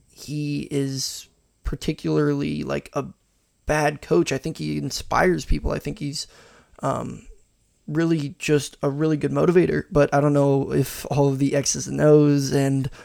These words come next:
all the special teams issues and everything that they had,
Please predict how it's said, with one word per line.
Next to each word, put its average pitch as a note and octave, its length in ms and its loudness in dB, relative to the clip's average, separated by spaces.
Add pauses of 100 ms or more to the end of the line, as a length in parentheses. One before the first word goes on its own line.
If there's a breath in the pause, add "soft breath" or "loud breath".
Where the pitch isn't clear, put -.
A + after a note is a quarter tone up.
(100)
all D#3 120 4
the C#3+ 120 0
special D#3+ 360 4
teams C#3+ 320 0
issues C#3+ 520 0
and C3+ 120 -6
everything C#3+ 460 -4
that C#3+ 140 -2
they C#3+ 140 0
had, C#3+ 440 0